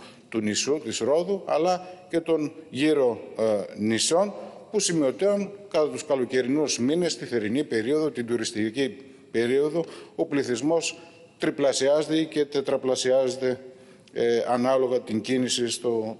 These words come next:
την τουριστική, ανάλογα την τουριστική κίνηση. Ενδεικτικά επίσης τη μεθ,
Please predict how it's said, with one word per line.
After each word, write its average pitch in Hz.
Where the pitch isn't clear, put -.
την 113
τουριστική, 110
ανάλογα 135
την 120
τουριστική 120
κίνηση. 107
Ενδεικτικά 175
επίσης 180
τη 160
μεθ, 160